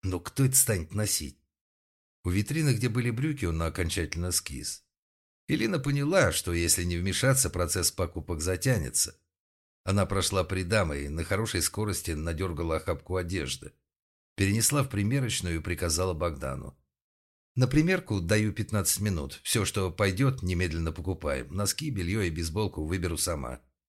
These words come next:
Жду вас на кассе». «Да вы настоящая солдафонка», — сказал Богдан. Тем не менее, он подчинился её требованиям, они уложились в час и вернулись к автобусу в назначенное время,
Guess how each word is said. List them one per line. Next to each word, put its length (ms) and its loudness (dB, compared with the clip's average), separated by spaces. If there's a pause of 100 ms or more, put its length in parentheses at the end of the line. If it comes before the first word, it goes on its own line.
(220)
Жду 220 2
вас 200 4
на 100 2
кассе». 440 0 (680)
«Да 140 0
вы 160 -2
настоящая 600 2
солдафонка», — 840 -2 (280)
сказал 420 -4
Богдан. 480 -6 (1300)
Тем 160 0
не 120 0
менее, 380 4
он 260 0
подчинился 640 2
её 240 0
требованиям, 880 -2
они 240 2
уложились 480 0
в 40 -6
час 320 4
и 60 0
вернулись 460 0
к 80 -2
автобусу 580 0
в 80 -6
назначенное 640 0
время, 520 -2